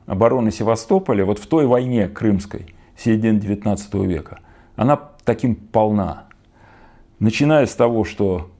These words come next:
Россия вписалась в эту войну, совершенно не ожидая, что Европа впишется в ответ,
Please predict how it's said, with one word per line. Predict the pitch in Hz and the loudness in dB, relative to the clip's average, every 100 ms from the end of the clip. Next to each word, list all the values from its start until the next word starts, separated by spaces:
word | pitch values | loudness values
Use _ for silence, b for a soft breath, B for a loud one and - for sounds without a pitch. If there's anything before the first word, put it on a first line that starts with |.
| _ | _
Россия | - 117 120 127 98 | -4 -2 0 0 0
вписалась | - 104 113 98 - | -2 0 0 0 -2
в | |
эту | 104 107 | -2 0
войну, | 101 107 101 87 85 - b b b | 0 2 0 -2 -10 -20 b b b
совершенно | - 110 - 107 | -4 -2 0 2
не | 104 | 2
ожидая, | 104 92 104 101 87 | 0 -2 0 0 0
что | 82 - | -4 -2
Европа | 101 101 110 90 | 0 0 -2 -4
впишется | 87 - 98 - - | -8 -6 -6 -6 -6
в | 92 | -4
ответ, | 92 165 | -4 -4